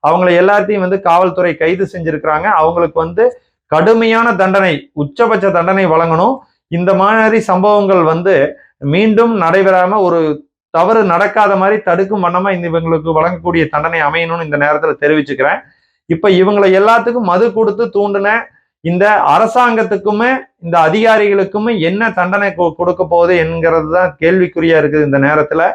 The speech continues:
தமிழகத்துல இருந்து இந்த மதுவை ஒழிக்க வரைக்கும்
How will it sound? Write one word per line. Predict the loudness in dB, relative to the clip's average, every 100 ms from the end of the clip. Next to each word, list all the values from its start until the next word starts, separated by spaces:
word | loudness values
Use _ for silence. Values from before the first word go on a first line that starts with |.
| -6 _ _ _ _ -2
தமிழகத்துல | 2 2 2 2 2 2
இருந்து | 2 0 0 -2
இந்த | -2 -2
மதுவை | 0 2 2
ஒழிக்க | 2 2 2 0 0
வரைக்கும் | 2 0 -2 -2 -2